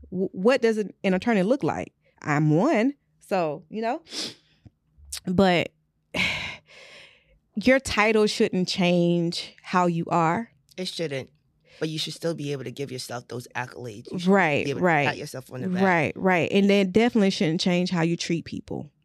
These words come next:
Speaker 2: Absolutely.
Speaker 1: That, that I, I don't, I talk to, I'll speak.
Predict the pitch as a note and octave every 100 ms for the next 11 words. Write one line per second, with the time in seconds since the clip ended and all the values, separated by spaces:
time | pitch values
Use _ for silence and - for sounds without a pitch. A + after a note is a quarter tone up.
0 | - B2 F3+ F#3 G#2+ F3 F3 - - -
1 | - - F3 C#3 F3+ D#3+ - - D3+ D#3+
2 | E3+ _ - D#3 D#3 - E3 E3 D#3 -
3 | - E3 G3+ - F3+ G#3 -